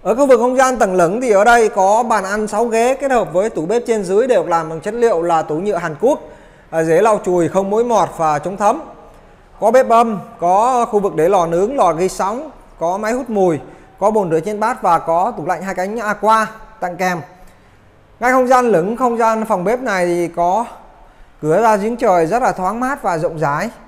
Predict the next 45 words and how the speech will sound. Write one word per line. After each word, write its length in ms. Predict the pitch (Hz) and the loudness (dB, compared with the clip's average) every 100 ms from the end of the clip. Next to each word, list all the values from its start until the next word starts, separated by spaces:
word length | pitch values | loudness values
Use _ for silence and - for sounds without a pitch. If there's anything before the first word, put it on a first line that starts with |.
| - - - _ - | -20 -20 -20 _ -4
Đây 140 | 190 | 0
là 140 | 208 190 | 2 2
không 180 | 190 196 | 0 -2
gian 180 | 196 | -2
tầng 140 | 196 160 | -2 -2
lửng 260 | 151 147 | -2 -2
nha. 140 | 220 202 - - - - - - | -6 -8 -10 -20 -20 -20 -20 -12
Một 140 | 156 156 | -8 -6
không 140 | 180 | -2
gian 280 | 175 190 185 | 0 0 0
bếp 180 | 208 240 | -2 -2
rất 140 | 285 | 0
là 100 | 294 | 2
đẹp. 200 | 185 175 - - - - - - - - | 2 2 0 -10 -20 -20 -20 -20 -20 0
Phía 120 | 226 | 2
dưới 140 | 285 | 2
sàn 260 | 302 269 208 | 2 2 2
không 160 | 220 240 | 2 0
gian 180 | 240 | 2
bếp 140 | 240 285 | 2 2
thì 80 | 247 | 0
gia 140 | 208 | 0
chủ 180 | 214 175 | 0 0
có 60 | 208 | 0
ốp 180 | 247 240 | 0 2
gạch 240 | 208 190 | 0 0
sáu 180 | 202 220 | -2 0
mươi, 180 | 262 226 | 0 2
à, 100 | 180 | 2
tám 240 | 196 262 | -2 2
mươi. 260 | 254 247 240 - - - - | 4 4 2 -8 -20 -20 -12
Hai 140 | - 226 | -4 -2
bên 140 | 233 | 0
tường 260 | 220 208 180 | 2 2 0
thì 80 | 175 | -2
sơn 220 | 214 208 | -2 0
màu 140 | 185 - | -2 -2
trắng 280 | 180 262 294 175 | -4 -4 -12 -8
và 360 | 165 165 165 160 - - - - - | -2 -2 -2 -6 -12 -20 -20 -20 -4
làm 240 | 170 165 | -2 -2
phải 80 | 170 | -4
nói 160 | 185 | -6
là 60 | 226 | -6
cực 220 | 190 - | -6 -2
chất. 200 | 240 269 | 0 0